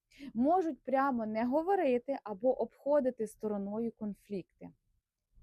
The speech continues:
Також вони можуть сильно старатися всім допомогти, і саме тоді вони забувають, чого ж вони хочуть насправді.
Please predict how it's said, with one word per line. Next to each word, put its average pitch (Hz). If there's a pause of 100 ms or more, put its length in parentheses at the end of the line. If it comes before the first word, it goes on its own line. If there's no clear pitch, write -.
(540)
Також 262
вони 262
можуть 269
сильно 294
старатися 233
всім 247
допомогти, 226 (400)
і 254
саме 254 (100)
тоді 233 (320)
вони 226
забувають, 214
чого 226
ж 220
вони 208
хочуть 208
насправді. 185